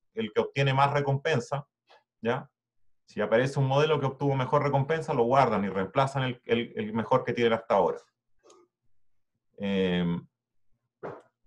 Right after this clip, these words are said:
otra recomendación, empiecen a trabajar lo antes posible, porque, como ya dije,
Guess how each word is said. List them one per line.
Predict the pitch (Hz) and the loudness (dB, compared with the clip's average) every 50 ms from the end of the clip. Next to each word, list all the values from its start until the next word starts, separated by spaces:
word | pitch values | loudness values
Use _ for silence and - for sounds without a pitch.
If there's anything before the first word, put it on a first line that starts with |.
| _ - - | _ -4 4
otra | - 139 143 151 143 | 6 8 8 8 8
recomendación, | 139 143 127 127 131 131 127 127 120 - - 143 143 143 143 139 - _ - | 8 6 6 6 4 4 4 4 2 4 4 4 4 4 2 -2 -6 _ -4
empiecen | 107 104 101 90 117 123 127 123 - 127 | -2 -2 0 2 2 0 2 2 0 0
a | 127 131 | 2 4
trabajar | 127 127 123 - 135 131 131 | 4 4 4 4 2 0 2
lo | 135 131 131 | 2 0 0
antes | 131 - 147 139 | 0 -2 -4 -2
posible, | 139 139 139 170 185 185 156 131 147 151 151 - _ _ _ _ _ _ _ - | -4 -2 0 0 2 2 2 4 2 2 0 -2 _ _ _ _ _ _ _ -14
porque, | - 92 - - 107 104 107 107 - - - - - - - | -14 -14 -8 -4 -2 0 0 -2 -4 -6 -14 -20 -14 -8 -4
como | 110 101 101 | -2 0 4
ya | 101 113 117 | 6 6 6
dije, | 131 143 143 - 147 143 143 139 139 - | 6 4 2 2 4 4 4 2 0 -4